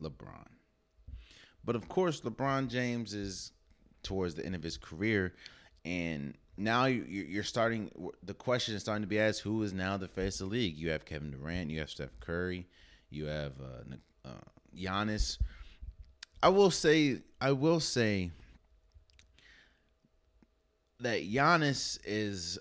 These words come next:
a f-, uh, uh, a person that you can get, like, you can wrap your arms around and, and actually support.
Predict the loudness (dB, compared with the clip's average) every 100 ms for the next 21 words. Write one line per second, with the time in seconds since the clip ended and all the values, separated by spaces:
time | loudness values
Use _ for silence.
0 | -8 -8 -10 -20 -10 -4 0 0 -2 -4
1 | -4 -4 -4 -6 -8 -12 -8 -8 -2 0
2 | 0 0 -2 -2 -4 -6 -8 -6 -4 -4
3 | -8 -20 -14 -12 -8 -6 -6 -4 -4 -6
4 | -6 -8 -6 -6 -6 -6 -6 -6 -8 -8
5 | -8 -8 -8 -12 -12 -14 -14 -16 -16